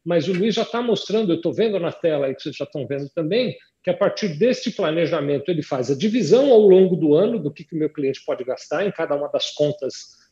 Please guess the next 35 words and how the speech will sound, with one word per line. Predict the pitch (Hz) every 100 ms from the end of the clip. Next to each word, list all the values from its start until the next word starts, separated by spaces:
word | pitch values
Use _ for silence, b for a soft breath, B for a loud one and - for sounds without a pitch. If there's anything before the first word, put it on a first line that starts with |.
| -
analíticas | 147 139 135 165 160 - 120
da | 131
contabilidade, | - 135 156 156 165 147 233 285 123 - b b _
e | 175
a | 196
partir | 208 202 - 208
daí | 196 190 269 196
eu, | 240 226
contador, | - 170 151 139 240 240 -
ao | 180 196
invés | 175 139 226 233 - - - _ _ -
de | 175
simplesmente | - 247 330 247 185 185 185
olhar | 196 151
o | 156
que | -
passou, | - 208 - 226 294 185
eu |
vou | 185 233
olhar | 208 190
o |
que | 196 220
passou | 220 - - 214 277
comparado | - 254 233 185 208 240
com | -
o | 254
que | -
foi | 254
planejado, | - 226 233 240 185 185 151
que | 143 165
é |
o | 185
orçado | 196 - 185 190 185
versus | 202 202 -
realizado. | 180 208 226 226 185 170 131